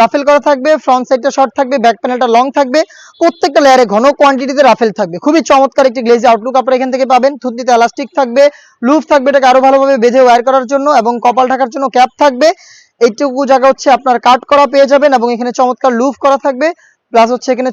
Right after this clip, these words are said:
চমৎকার একটি বাটারফ্লাই করা থাকবে। দুবাই চেরি ফেব্রিক্সে তৈরি করা, এটা হচ্ছে কিউট, এটার হেজাবের পোর্শনটা, এবং এটার সাথে থাকবে অ্যারাবিয়ান স্টাইলের একটি শর্ট আভায়া। আমি দেখিয়ে দিব আভায়াটা, দেখতে পাচ্ছেন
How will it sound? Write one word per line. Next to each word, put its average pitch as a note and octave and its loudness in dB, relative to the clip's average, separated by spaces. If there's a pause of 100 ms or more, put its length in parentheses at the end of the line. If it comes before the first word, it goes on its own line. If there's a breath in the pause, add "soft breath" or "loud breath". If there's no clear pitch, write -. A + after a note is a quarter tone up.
চমৎকার C#4+ -2
একটি B3+ -6
বাটারফ্লাই A3+ -2
করা F#3+ -4
থাকবে। D#3+ -14 (360 soft breath)
দুবাই A#3+ 2
চেরি C4+ -2
ফেব্রিক্সে C4 0
তৈরি C#4 2
করা, C#4+ 4
এটা B3 2
হচ্ছে D#4 -8
কিউট, C4 -4
এটার A#3+ -2
হেজাবের C4 0
পোর্শনটা, A#3 0 (380 soft breath)
এবং A#3 2 (180)
এটার D#4+ 2
সাথে C#4 -6
থাকবে B3+ 0 (120)
অ্যারাবিয়ান C#4 0
স্টাইলের B3+ -2
একটি A#3 -8
শর্ট G#3+ -2
আভায়া। B3 2 (340 soft breath)
আমি A3 -4
দেখিয়ে B3+ -2
দিব C4 -2 (120)
আভায়াটা, B3+ 0 (100)
দেখতে A3+ -8
পাচ্ছেন A#3+ -4